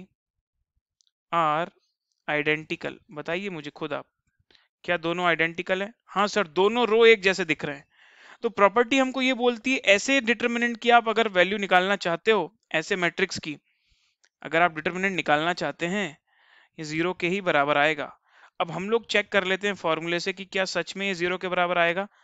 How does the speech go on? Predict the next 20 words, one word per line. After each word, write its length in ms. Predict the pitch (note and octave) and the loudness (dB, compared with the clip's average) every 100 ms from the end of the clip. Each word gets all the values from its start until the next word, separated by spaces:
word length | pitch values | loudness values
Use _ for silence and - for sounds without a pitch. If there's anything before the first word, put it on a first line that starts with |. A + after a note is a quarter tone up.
| _ _ | _ _
प्रूव 180 | A3+ B3 - | -2 -2 -2
कर 120 | C#3+ | -6
लेते 300 | C3+ C3 - | -6 -14 -18
हैं, 100 | - _ _ _ _ - | -20 _ _ _ _ -14
ठीक 200 | D3 A3 | -6 -4
है? 120 | G3 _ _ _ _ _ _ _ _ _ _ _ _ _ _ _ _ - | -4 _ _ _ _ _ _ _ _ _ _ _ _ _ _ _ _ -8
सबसे 260 | F#3+ - | -4 0
पहली 260 | A#3 F#3+ D#3 | 2 4 4
बात, 200 | C#3+ C#3+ | 0 -2
सबसे 240 | E3 - | -4 -4
पहले 220 | F#3+ G3 F#3+ | 0 0 0
मैं 100 | F#3+ | -2
लूंगा 260 | F3+ F3+ E3+ - | 0 0 0 0
टू, 280 | A3 A3+ A#3 _ _ _ _ - | -2 -4 -8 _ _ _ _ -14
ये 140 | D3 D3 | -6 0
वाला 220 | D#3 D#3 | 2 4
एलिमेंट, 460 | D#3 D#3+ E3+ F3 - | 2 -2 -6 -10 -12
फर्स्ट 360 | - D#3 - | -6 -6 -2
एलिमेंट, 440 | D#3+ D#3+ E3 F3 - _ _ _ _ _ _ | -4 -4 -8 -10 -16 _ _ _ _ _ _
into 400 | F#3+ A3 G#3 G#3+ | 0 0 0 -4